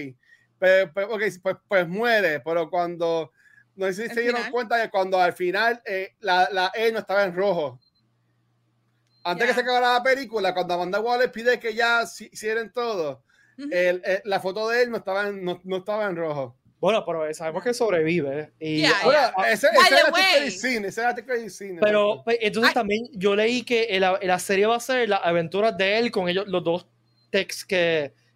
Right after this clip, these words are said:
Speaker 3: que
Speaker 1: Con
Speaker 3: se,
Speaker 1: los techs.
Speaker 3: que se
Speaker 2: Los,
Speaker 3: dan con
Speaker 2: ah,
Speaker 3: él.
Speaker 2: sí, los dos que,
Speaker 3: Sí.
Speaker 2: que, by the way, a mí me encantó ellos apostando y el puño que le meten, <laughs> la
Speaker 1: A mí,
Speaker 2: noquean a ella,
Speaker 1: esa
Speaker 2: Dios
Speaker 1: es la
Speaker 2: mío.
Speaker 1: novia de James Gunn, pues,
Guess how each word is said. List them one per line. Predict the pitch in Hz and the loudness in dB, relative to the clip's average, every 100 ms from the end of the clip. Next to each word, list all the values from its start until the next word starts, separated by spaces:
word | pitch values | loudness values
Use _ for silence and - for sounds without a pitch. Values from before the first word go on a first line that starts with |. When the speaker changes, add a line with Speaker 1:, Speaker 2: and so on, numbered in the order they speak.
| _ | _
Speaker 3:
que | 180 | 0
Speaker 1:
Con | 185 | 4
Speaker 3:
se, | |
Speaker 1:
los | 190 180 | 2 4
techs. | 208 | 2
Speaker 3:
que | 190 | 4
se | 170 | 4
Speaker 2:
Los, | |
Speaker 3:
dan | 190 180 | 4 2
con | 180 - | 2 4
Speaker 2:
ah, | 508 | 4
Speaker 3:
él. | 1017 - | 2 -4
Speaker 2:
sí, | 359 370 370 | -4 -4 0
los | 302 262 | -2 -2
dos | 277 | -6
que, | 339 311 311 294 269 - | -2 0 0 -2 -4 -4
Speaker 3:
Sí. | 180 | 2
Speaker 2:
que, | 320 | 2
by | 311 | 2
the | 294 | 0
way, | 302 330 | -2 0
a | 311 | -2
mí | 302 | -4
me | 359 | -8
encantó | 381 320 285 262 - 269 330 359 262 | -10 -2 -2 -4 -8 -4 -2 -4 -4
ellos | 262 285 349 349 | -4 -2 0 0
apostando | 269 262 - 247 233 247 339 349 349 359 349 | -2 -8 -8 -2 -2 -2 -6 -6 -4 -2 -4
y | 254 277 262 | -6 -10 -10
el | 254 240 | -10 -12
puño | - 254 262 262 339 | -16 -14 -14 -10 -8
que | 339 320 | -6 -6
le | 277 | -8
meten, | 240 226 294 302 | -12 -10 -12 -12
<laughs> | - 320 _ _ _ _ _ _ _ _ - - | -20 -20 _ _ _ _ _ _ _ _ -20 -14
la | 403 - 294 - | -10 -6 2 2
Speaker 1:
A | |
mí, | 185 | 2
Speaker 2:
noquean | 277 277 349 | -2 -6 -6
a | 339 311 | -4 -4
ella, | 302 330 | -4 -4
Speaker 1:
esa | 180 | 0
Speaker 2:
Dios | 247 | 2
Speaker 1:
es | |
la | 269 | 2
Speaker 2:
mío. | 226 | 4
Speaker 1:
novia | 214 285 269 | 4 4 2
de | 233 | 2
James | 202 147 160 | 0 -2 2
Gunn, | 202 202 143 | 2 2 -4
pues, | 156 | -8